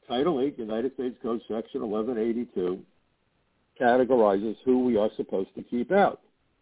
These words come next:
It's aliens who have dangerous communicable diseases. Think what's going on with covid, folks. Aliens who are severely mentally ill. Aliens who are criminals and terrorists and spies and human traffickers and drug smugglers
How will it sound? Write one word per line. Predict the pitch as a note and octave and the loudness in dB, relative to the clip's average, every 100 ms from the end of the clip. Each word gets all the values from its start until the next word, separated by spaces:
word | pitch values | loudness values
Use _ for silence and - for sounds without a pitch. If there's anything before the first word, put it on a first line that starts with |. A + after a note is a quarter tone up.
| _ - | _ -16
It's | F2+ | -2
aliens | A2 A#2 C3 C3 | 2 2 0 -4
who | B2+ | -6
have | F#2+ F#2+ | -6 -4
dangerous | G#2+ G#2+ A#2 - | -4 -4 -6 -6
communicable | C3+ G2 G2+ G#2 F#2+ A2 | -6 -2 -2 -2 -2 0
diseases. | A#2 F#2 E2+ F#2 - | -2 -4 -8 -10 -8
Think | A2 A#2+ | -6 -4
what's | A2+ - | -4 2
going | G#2+ G#2+ | 2 4
on | G#2+ G#2+ | 4 2
with | G#2+ - | -2 -2
covid, | C3 B2 F2+ - | 2 2 0 -6
folks. | F#2 E2 - _ _ _ _ _ _ _ _ _ _ _ _ - | -6 -8 -10 _ _ _ _ _ _ _ _ _ _ _ _ -8
Aliens | B2+ B2+ C3 A#2 | -2 0 0 0
who | B2+ | 0
are | A#2 - | 0 -2
severely | G#2 A2+ A2 | 2 2 2
mentally | G#2 A2 - A2 A2 | -2 -4 -2 0 2
ill. | G#2+ - _ _ _ _ _ _ _ - | 0 -2 _ _ _ _ _ _ _ 0
Aliens | A#2+ B2 A#2 - | 2 2 -2 -4
who | A#2 | -4
are | G#2 | -4
criminals | - C#3 A#2+ F#2 D2 - G2 | -2 -2 0 -2 -6 -12 -12
and | F#2+ F2+ - | -12 -12 -8
terrorists | A2+ G2+ E2 - _ - | -2 -2 -2 -6 _ -12
and | G#2+ G2+ - | -10 -10 -16
spies | - A#2+ A2+ E2+ E2 | -4 2 2 2 -4
and | G2 G2 | -8 -2
human | A2+ A#2 A2+ - | -2 0 -4 0
traffickers | B2 B2 - D#2 D#2+ | 4 2 0 -10 -2
and | G#2 G2 | -2 -2
drug | G2 B2+ A#2+ - | 0 0 0 -8
smugglers | B2+ C#3 A2+ E2+ | 0 0 0 -6